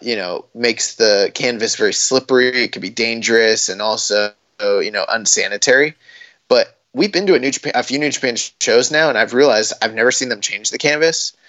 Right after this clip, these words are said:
I guess most companies don't, but, you know, New Japan's like a major league. And obviously you would notice if they ever change it because look at how many sponsors they have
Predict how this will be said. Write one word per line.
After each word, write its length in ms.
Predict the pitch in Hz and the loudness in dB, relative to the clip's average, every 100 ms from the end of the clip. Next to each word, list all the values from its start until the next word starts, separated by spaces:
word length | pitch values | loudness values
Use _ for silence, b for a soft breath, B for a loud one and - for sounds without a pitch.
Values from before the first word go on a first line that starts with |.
| b - | b -6
I 160 | 117 143 | 0 2
guess 240 | 139 - | 2 -2
most 220 | 160 156 - | 0 -2 -2
companies 380 | 147 117 101 | -4 -6 -8
don't, 300 | - 117 104 | -4 -4 -2
but, 180 | - 95 | -4 -4
you 120 | 120 | -2
know, 100 | 107 | -4
New 140 | 107 120 - _ | -2 -2 -4 _
Japan's 300 | - - 113 | -6 -4 -4
like 140 | 117 - | -4 -4
a 40 | |
major 320 | 127 127 127 | 2 2 4
league. 320 | 95 90 90 - B B B B - | 0 0 -4 -12 B B B B -2
And 80 | 127 | 0
obviously 360 | 139 151 147 | 2 0 -2
you 100 | 131 | -4
would 100 | 117 | -4
notice 320 | 101 107 131 - | -4 -4 -2 -4
if 80 | |
they 100 | - | -2
ever 140 | 104 87 | -4 -4
change 320 | - 127 - | -8 -6 -8
it 340 | - _ 107 | -12 _ -16
because 300 | - - 104 | -10 -6 -2
look 100 | 117 | 0
at 100 | - | -2
how 120 | - 113 | -2 -4
many 140 | 98 | -2
sponsors 680 | - - 104 98 - 131 117 | -2 -2 -4 -2 2 2 2
they 100 | 98 | -2
have 240 | - 107 | 0 -2